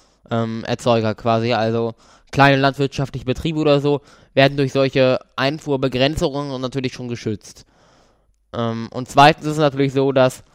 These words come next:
man mit Leuten oder mit Menschen, mit denen man quasi Handelsabkommen schließt, ja auch quasi so einen Grundkonsens an Werten haben muss. Und dass das Mercosur-Abkommen derzeit keine sozialen und keine ökologischen Bedingungen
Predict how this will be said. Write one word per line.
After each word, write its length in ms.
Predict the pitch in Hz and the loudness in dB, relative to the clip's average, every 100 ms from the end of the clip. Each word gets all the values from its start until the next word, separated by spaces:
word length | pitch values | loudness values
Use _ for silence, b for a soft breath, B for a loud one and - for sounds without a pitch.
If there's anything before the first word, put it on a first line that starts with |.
| b b b b b | b b b b b
man 280 | 123 127 131 | 0 0 0
mit 120 | 131 | -2
Leuten 360 | 131 143 120 123 | 2 2 0 -6
oder 240 | 131 123 | -2 -2
mit 360 | 123 - - - | -2 -8 -20 -8
Menschen, 300 | 127 135 139 | -8 -6 -6
mit 100 | 127 | -4
denen 120 | 131 | -4
man 80 | 123 | -4
quasi 160 | 123 | -2
Handelsabkommen 600 | 127 175 165 139 - 156 | 0 0 0 -2 0 -4
schließt, 240 | 131 143 - | -4 -6 0
ja 160 | 139 | 2
auch 200 | 135 - b b b b b | 2 -6 b b b b b
quasi 160 | 139 139 | -2 0
so 80 | 135 | -2
einen 100 | 143 | -6
Grundkonsens 760 | 123 170 208 - 165 165 156 | 0 0 0 -2 -2 0 -2
an 160 | 139 127 | -2 4
Werten 380 | 131 135 - 104 | 6 6 2 -8
haben 280 | 98 98 | -6 -8
muss. 320 | 104 101 104 - | -10 -10 -12 -14
Und 360 | 107 117 - b b b b _ | -14 -14 -16 b b b b _
dass 100 | 127 | -6
das 140 | 127 | -2
Mercosur-Abkommen 800 | 147 160 180 175 160 160 160 156 | 2 2 2 4 4 2 -6 0
derzeit 360 | 143 - 143 - | 0 0 -2 0
keine 320 | 147 151 160 | 0 2 0
sozialen 500 | 151 - 143 143 139 | -4 0 2 2 0
und 100 | 135 | -2
keine 240 | 139 135 | -2 0
ökologischen 560 | 127 143 131 139 127 127 | -2 -2 -2 -2 -4 -6
Bedingungen 500 | 113 117 104 107 | -4 -4 -6 -12